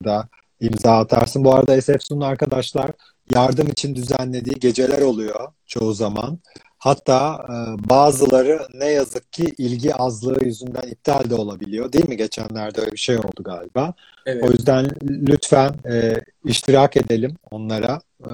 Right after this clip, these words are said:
Speaker 1: mümkün olduğu kadar. Çünkü hayvanlar için sanırım olan bir, e, şeydi o. Değil mi?
Speaker 2: Evet. He-,
Speaker 1: E,
Speaker 2: yani
Speaker 1: daha
Speaker 2: TikTok
Speaker 1: önce.
Speaker 2: falan kazancımız bizim hayvanlara gidiyor.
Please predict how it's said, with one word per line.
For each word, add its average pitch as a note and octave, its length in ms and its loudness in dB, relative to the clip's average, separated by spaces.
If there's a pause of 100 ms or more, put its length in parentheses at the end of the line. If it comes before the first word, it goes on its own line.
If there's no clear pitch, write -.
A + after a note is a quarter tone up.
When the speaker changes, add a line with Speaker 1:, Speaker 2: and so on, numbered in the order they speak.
(120)
Speaker 1:
mümkün A#2+ 360 -4
olduğu A#2 340 2
kadar. C3+ 380 2
Çünkü D3 380 2 (240)
hayvanlar C#3 520 2
için C#3 220 -6
sanırım A#2 540 -10
olan A2+ 400 -6
bir, G#2+ 180 -4 (200)
e, G#2+ 40 -12 (200)
şeydi G2+ 380 -6
o. C3 280 -2 (360)
Değil F3 120 0
mi? - 120 -2
Speaker 2:
Evet. - 180 -10
He-, - 400 -6
Speaker 1:
E, - 20 -2
Speaker 2:
yani D#3 200 2
Speaker 1:
daha - 100 -2
Speaker 2:
TikTok F3+ 260 -2
Speaker 1:
önce. - 80 -8
Speaker 2:
falan E3+ 240 2
kazancımız C#3 560 0
bizim E3+ 180 -8
hayvanlara D3 460 0
gidiyor. - 340 -10